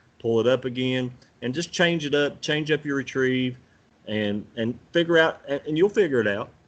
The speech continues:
You, eventually you'll figure, "Oh, wow, that fish hit while I killed it." Well, that fish hit as soon as it hit, or, you know, he, he come off the tip of that log, or,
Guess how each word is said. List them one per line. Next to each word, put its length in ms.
You, 160
eventually 420
you'll 100
figure, 220
"Oh, 120
wow, 340
that 280
fish 220
hit 160
while 200
I 80
killed 300
it." 120
Well, 200
that 180
fish 200
hit 140
as 80
soon 160
as 80
it 100
hit, 340
or, 320
you 100
know, 220
he, 180
he 140
come 180
off 160
the 80
tip 240
of 60
that 200
log, 360
or, 180